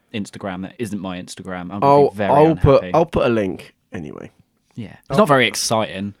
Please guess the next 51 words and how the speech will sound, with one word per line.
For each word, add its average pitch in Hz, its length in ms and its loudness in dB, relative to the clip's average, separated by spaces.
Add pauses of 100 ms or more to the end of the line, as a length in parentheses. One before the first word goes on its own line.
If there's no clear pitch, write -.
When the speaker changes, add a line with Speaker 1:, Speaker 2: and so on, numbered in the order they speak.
(440)
Speaker 2:
I - 40 -8
mean, 147 140 4
that - 140 2
Speaker 1:
but, - 0 -
Speaker 2:
might, 135 180 -2
that, 139 280 -6
that 123 120 -6
might 110 280 -8
be 98 100 -14
true, - 280 -14
but, - 140 -14 (240)
Speaker 1:
but 110 80 -8
Speaker 2:
you 104 60 -4
know. - 60 -8
Speaker 1:
that 110 140 -6
might 117 160 -2
mean 110 220 -2
I 110 100 -4
get 110 240 -6 (100)
one 113 200 -8
more 113 180 -6
like 113 400 -10
on 120 100 -6
my 120 100 -8
photos. 123 580 -12
Who - 80 -14
Speaker 2:
Neither's 104 300 -4
Speaker 1:
knows? - 20 -12
Speaker 2:
mine. 87 280 -10 (120)
There 95 160 -8
we 87 100 -8
go. 87 220 -12 (800)
Right, 110 260 -4 (140)
my 127 160 2
turn. 90 340 -4 (320)
Uh, 123 100 4
you 127 200 2
can 185 160 6
follow 147 160 6
me 123 80 4
on 113 120 4
Twitter 123 340 -6 (100)
at - 180 -6
Leon 104 240 -4
underscore 95 360 -12
Hargreaves. 95 420 -6
You 95 60 -8
can 104 100 -4
also 95 240 -4
find 92 340 -6
me 90 160 -6